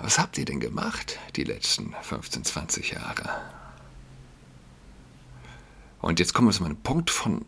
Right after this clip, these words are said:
zu Anfang. Ja? Man fühlt sich ja schnell versucht, von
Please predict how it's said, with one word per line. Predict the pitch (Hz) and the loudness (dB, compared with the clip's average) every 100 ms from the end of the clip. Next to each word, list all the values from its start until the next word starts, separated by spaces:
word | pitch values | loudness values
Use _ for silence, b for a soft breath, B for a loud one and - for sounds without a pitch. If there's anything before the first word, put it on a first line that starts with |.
| - - - | -12 -20 0
zu | - - - | 4 4 2
Anfang. | - 113 185 - - - - | 2 4 6 4 0 -2 -6
Ja? | - | -2
Man | - 92 | 0 0
fühlt | - - | 2 2
sich | - 98 | 2 2
ja | 95 | 2
schnell | - 104 | 4 4
versucht, | - 73 - 131 - - | 2 -2 0 0 -2 -6
von | 67 - 78 | -4 -2 -2